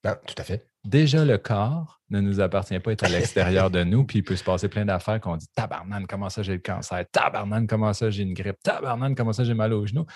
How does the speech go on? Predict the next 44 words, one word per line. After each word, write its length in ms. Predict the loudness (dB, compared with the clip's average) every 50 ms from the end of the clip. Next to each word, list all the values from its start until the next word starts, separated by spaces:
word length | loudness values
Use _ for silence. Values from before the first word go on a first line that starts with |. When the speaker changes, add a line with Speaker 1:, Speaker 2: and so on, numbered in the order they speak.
| -20 _ -6
Speaker 2:
Déjà 340 | -2 0 0 2 2 2 0
ça, 220 | 0 0 0 0
on, 160 | 0 0 0 -2
on 100 | -2 -2
n'a 120 | 0 0 0
pas 140 | 0 -2
le 80 | -4 -4
pouvoir. 280 | -4 -4 -2 -2 -2 0
Fait 100 | -2 -4
que 60 | -4
t'imagines-tu 540 | -4 -4 -4 -2 -2 -2 -4 -4 -6 -10 -10
comment 300 | -8 -6 -2 -2 -2 -2
est-ce 180 | -4 -6 -6
qu'on 120 | -6 -6 -4
n'a 120 | -4 -4
pas 160 | -2 -2 -2
le 80 | -2 -2
pouvoir 360 | -4 -4 -4 -2 -2 -2 -2
sur 200 | -4 -4 -8 -10 -10 -8
tout 120 | -8 -8
ce 140 | -8 -10 -12
qui 140 | -10 -6 -4
est 100 | -4 -4 -6 -8 -14 -20 -20 -20 _ 2
au-delà 720 | 4 4 4 4 4 4 6 6 6 4 4 2 0 -2 -4 -8 -16 -20 -20 -20 _ _ _
du 180 | -14 -12 -10 -10
corps ? 520 | -6 -4 -2 -2 -2 -2 -2 -4 -4 -6 -8
C'est 260 | -8 -6 -8 -6 -4 -2
incroyable. 580 | -2 -2 -2 -4 -6 -4 -4 -4 -4 -6 -2 2
Speaker 1:
Mais 80 | 2 4
oui, 140 | 4 2 0
puis 100 | 0 0
on 80 | 2 2
en 60 | 2
parlait 220 | 2 2 0 0 0
tantôt, 500 | 0 -2 -2 0 2 0 0 0 -4 -6 _
on 140 | 0 2 4
a 100 | 4 2
beau 460 | 2 4 4 6 6 6 4 2 -2 _ _ _ _ _ _ _ _ _ _ -20
faire 420 | -20 -20 -4 0 2 2 4 2 0 -4 _
toutes 260 | 2 2 2 2 2 -2
les 140 | -4 -4
précautions 640 | -2 _ -2 -2 0 0 -2 -4 -2 0 2 2 4
au 20 | 6
monde, 360 | 6 4 4 4 2 0